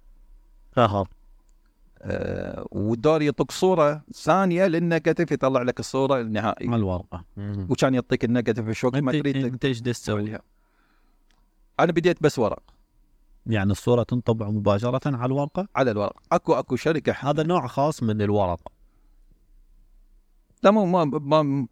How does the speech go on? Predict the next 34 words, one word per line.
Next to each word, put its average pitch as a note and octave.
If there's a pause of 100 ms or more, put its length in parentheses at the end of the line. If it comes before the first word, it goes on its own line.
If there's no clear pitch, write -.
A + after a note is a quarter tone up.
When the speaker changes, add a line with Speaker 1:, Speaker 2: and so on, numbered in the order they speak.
Speaker 2:
آه، A2+ (340)
هو G#2+
أكيد A#3
حساس E3
للضوء، B2
ورق. C3
Speaker 1:
حساس A#2
للضوء. F#2 (220)
أي. G#2
Speaker 2:
أي. G#2 (680)
Speaker 1:
فأنت C3+
تلتقط C#3
الصورة B2+
مباشرة A#2
على G#2+
الورقة. B2+
Speaker 2:
على A2
الورق. G2+ (200)
Speaker 1:
وتحطها A2
Speaker 2:
بالبداية، A2+
Speaker 1:
بالمحاليل. E3
Speaker 2:
أي، C3+
بالبداية، C3
آه، - (160)
أنا C3
أفضل C3
بالبداية B2+
أخذ G#2+
الشغلات G#2
ال-، G2+
بال-، G2+ (260)
آه، F#2
على A2+
بساطتها. G2